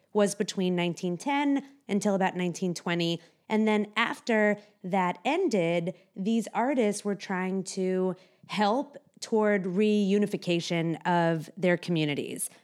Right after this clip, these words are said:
And they were trying to propagate communism. And when you are trying to communicate with a largely illiterate class of people, then how do you do that? If you can't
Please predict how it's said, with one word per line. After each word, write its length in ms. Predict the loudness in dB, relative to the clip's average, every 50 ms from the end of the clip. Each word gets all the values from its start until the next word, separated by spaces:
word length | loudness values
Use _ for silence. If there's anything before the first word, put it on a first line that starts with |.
| _ _ _ 0
And 280 | 2 4 4 4 4
they 120 | 4 4 4
were 100 | 4 2
trying 240 | 2 2 2 2 2
to 40 | 0
propagate 560 | 0 2 2 2 2 2 0 0 0 0 0
communism. 800 | 0 0 2 4 4 4 4 4 4 2 2 0 0 2 0 0 -2 -4 -10 -20 _ _ 0
And 480 | 2 4 4 4 4 4 4 2 0 0
when 500 | -2 0 2 4 4 6 4 4 4 4
you 200 | 4 4 4 4
are 80 | 2 0
trying 280 | 0 0 2 2 4
to 60 | 2 2
communicate 800 | 0 0 0 2 2 2 2 0 0 2 2 4 4 2 0 0
with 300 | 0 2 2 2 0 -2 -8 -20 -16 _
a 80 | -2 0
largely 720 | 2 4 4 4 4 4 2 0 0 0 2 2 2 2
illiterate 760 | 2 0 0 0 2 2 2 4 4 4 4 2 2 0 -4 -14 _ _ _ _ _ _
class 380 | -4 0 0 2 0 0 -2 -4
of 120 | -8 -4
people, 540 | -2 -2 -2 0 2 2 4 4 4 2 0 -2 -6 -14 -20 _ _ _ _ -6
then 400 | 0 2 4 4 4 4 4 2
how 180 | 2 2 2
do 80 | 2 2
you 100 | 2 2
do 220 | 2 2 2 2 2
that? 240 | 0 0 -2 -4 -6
If 180 | -6 -4 -4
you 80 | -4 -4
can't 340 | -2 0 2 2 2 2